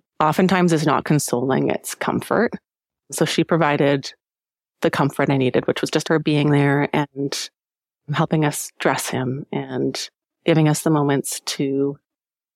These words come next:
create memories with him while he was there. And after he was born, we had to say goodbye. I think his birth was beautiful. It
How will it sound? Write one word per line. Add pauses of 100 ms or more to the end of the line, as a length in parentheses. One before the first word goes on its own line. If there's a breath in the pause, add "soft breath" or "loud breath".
create
memories
with
him
while
he
was
there. (1160)
And (880)
after
he
was
born, (680)
we (1300)
had
to
say
goodbye. (1000)
I
think (600)
his
birth (180)
was
beautiful. (100)
It